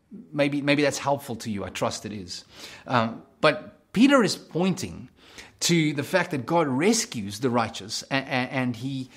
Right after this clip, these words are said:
he judges the, the wicked. And I think this must be an encouragement to the people reading this letter, 'cause remember, they, uh, they don't just want to hear from Peter, uh, that the false teachers will be silenced, but they also want to be shepherded through the complexities and the difficulties they find themselves in.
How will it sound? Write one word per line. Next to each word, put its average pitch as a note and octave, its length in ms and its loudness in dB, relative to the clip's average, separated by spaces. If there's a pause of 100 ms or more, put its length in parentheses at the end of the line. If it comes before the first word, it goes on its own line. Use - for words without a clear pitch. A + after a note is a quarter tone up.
(200)
he B2+ 240 -2
judges A#2+ 600 0
the, C3+ 200 0
the C3 240 -4
wicked. F3+ 340 0
And B2 120 0
I D#3+ 60 0
think G3+ 200 -2
this D#3+ 180 -2
must D#3+ 260 0
be D3 100 0
an A#2+ 80 0
encouragement A2 640 -4 (260)
to C#3+ 100 2
the A#2+ 100 0
people B2+ 460 -4 (180)
reading B2+ 360 4
this A2 200 -2
letter, A2+ 300 -2
'cause A2 220 -6
remember, C3 440 0 (380)
they, D#3 540 4 (260)
uh, B2+ 400 6
they D3 160 2
don't F3+ 240 2
just C#3+ 260 -4
want C3 280 0
to B2+ 140 -4
hear B2+ 180 -2
from A2+ 200 -4
Peter, A2 400 -2 (260)
uh, A2 200 0
that A2+ 180 -2
the A#2+ 60 -4
false C3 340 0
teachers A#2 420 -6
will A2+ 120 -2
be G2+ 100 -4
silenced, A2 560 -2
but A2+ 160 0
they C#3 100 4
also D#3 400 0
want B2 200 0
to B2 80 -4
be A#2 80 -2
shepherded E3 560 -2
through B2+ 180 -4
the A#2+ 80 -4
complexities B2+ 760 -4
and A#2 60 -2
the G#2 60 -2
difficulties A2 580 -4
they A#2+ 140 0
find D#3 300 -4
themselves F#2+ 440 -8
in. D2+ 160 -16